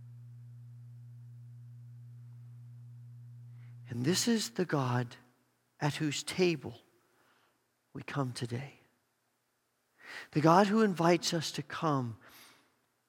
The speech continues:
and through his power and his grace receive his mercy and find hope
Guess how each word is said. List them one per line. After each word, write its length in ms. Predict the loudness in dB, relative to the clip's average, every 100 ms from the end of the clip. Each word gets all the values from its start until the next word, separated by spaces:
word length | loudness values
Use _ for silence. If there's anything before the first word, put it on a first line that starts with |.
| _
and 160 | -2
through 180 | 0 2
his 200 | 2 0
power 680 | 0 0 4 4 4 -2 -8 -14 _ _ _ _ _ _ -6
and 140 | -4
his 160 | -4 -4
grace 680 | -2 -2 -2 -6 -8 -8 -12 _ _ _ _ _ _ _ _ _ _ _ _ _ _ _ _ _ _
receive 840 | -2 0 2 4 4 2 0 -6 -16 _ _ _ _ _ _ _ _
his 260 | _ -6 -2
mercy 360 | -4 -4 -6 -10 -20 _ _ _ _ _ _ _ _ _ _ _ _ _ _ -6
and 140 | -4
find 400 | 0 2 4 2
hope 500 | 0 0 0 0 -10